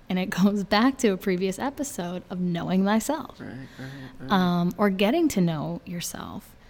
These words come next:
Speaker 1: And I just, you know, I'm, as I get older and the, the, the deeper I get into, to sort of fitness and training, I'm just honestly like,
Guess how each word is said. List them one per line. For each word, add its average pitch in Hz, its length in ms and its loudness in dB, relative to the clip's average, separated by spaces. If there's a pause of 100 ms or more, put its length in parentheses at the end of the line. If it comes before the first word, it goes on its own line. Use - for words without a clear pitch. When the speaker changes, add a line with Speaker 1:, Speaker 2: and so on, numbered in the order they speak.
(340)
Speaker 1:
And 202 300 0
I 208 160 -4
just, 247 440 -2
you 220 160 4
know, 202 140 2
I'm, 185 240 2 (800)
as 185 180 0
I 226 160 2
get 240 160 4
older 220 300 4
and 190 180 2
the, 175 180 -4
the, 175 100 -8 (300)
the 185 100 0
deeper 226 400 2
I 202 140 2
get 180 220 0
into, 175 600 0
to 185 120 -8
sort 175 200 -4
of 165 80 -8
fitness 214 400 -2
and 175 120 0
training, 190 580 2
I'm 208 120 -4
just - 260 -8
honestly 226 440 0
like, 180 340 0